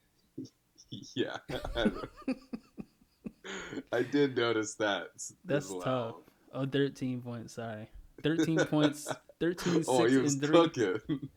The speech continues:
Speaker 1: <laughs>
Speaker 2: Thirteen, six and three is M V P numbers? <laughs> That's wild.
Speaker 1: Yeah.
Speaker 2: All right. Uh, okay,
Speaker 1: I mean,
Speaker 2: let's
Speaker 1: I,
Speaker 2: move
Speaker 1: I like
Speaker 2: on.
Speaker 1: the Celtics pick.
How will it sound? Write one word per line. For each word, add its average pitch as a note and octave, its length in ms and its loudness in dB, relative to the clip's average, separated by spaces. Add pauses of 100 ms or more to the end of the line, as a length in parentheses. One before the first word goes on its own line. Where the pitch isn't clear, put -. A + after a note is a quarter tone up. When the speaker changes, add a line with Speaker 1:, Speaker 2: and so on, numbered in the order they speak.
(180)
Speaker 1:
<laughs> - 720 -10
Speaker 2:
Thirteen, F#3+ 420 4
six F3+ 260 0
and D#3+ 160 2
three D#3+ 280 4
is D3 160 4
M D#3+ 220 -2
V E3+ 240 -2
P D#3 320 -4
numbers? F#3+ 600 -6 (640)
<laughs> - 420 -12
That's C#3 280 -6
wild. A#2 600 -6 (300)
Speaker 1:
Yeah. - 460 -10 (500)
Speaker 2:
All E3 80 -2
right. C#3 280 -2 (920)
Uh, D3+ 640 2 (240)
okay, E3+ 200 4
Speaker 1:
I E3 40 6
mean, F#3 160 0
Speaker 2:
let's F#3+ 160 2
Speaker 1:
I, - 20 -6
Speaker 2:
move F3 120 0
Speaker 1:
I D#3+ 60 2
like F3 180 2
Speaker 2:
on. F3+ 60 -4
Speaker 1:
the F#3+ 60 0
Celtics E3+ 580 0
pick. D3+ 340 0